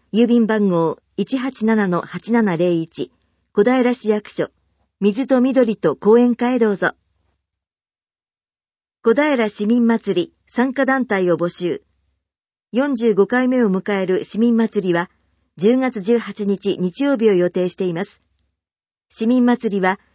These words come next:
市民の皆さんが主役で、力を合わせて一緒に作り上げる祭りです。今年は参加者として楽しんでみませんか？募集内容です。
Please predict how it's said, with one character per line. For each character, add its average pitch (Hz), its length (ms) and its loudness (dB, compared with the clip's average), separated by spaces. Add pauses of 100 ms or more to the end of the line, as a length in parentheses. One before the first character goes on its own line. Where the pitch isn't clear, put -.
(120)
市 - 160 -10
民 277 200 0
の 220 100 2
皆 214 220 2
さ 214 180 -2
ん 190 80 -2
が 180 100 -2
主 196 140 -4
役 196 220 -4
で、 - 160 -4 (340)
力 269 400 -2
を 240 40 2
合 220 80 2
わ 226 100 2
せ 220 140 0
て 202 220 -2 (160)
一 180 100 -2
緒 254 180 -2
に 254 160 2
作 - 180 -8
り 269 120 2
上 262 120 2
げ 254 100 2
る 226 100 4
祭 175 340 -2
り 143 40 -10
で 180 100 -2
す。 - 200 -16 (800)
今 214 80 -2
年 247 240 -2
は 220 200 0
参 254 220 0
加 277 100 -4
者 254 140 -4
と 208 100 -2
し - 120 -8
て 185 100 -4
楽 196 260 0
し 247 140 -6
ん 233 80 2
で 202 80 2
み 180 140 0
ま 196 80 -2
せ 214 160 -2
ん 185 80 -4
か？ 214 180 -6 (880)
募 202 80 4
集 240 220 2
内 226 200 4
容 185 140 2
で 170 100 0
す。 - 220 -12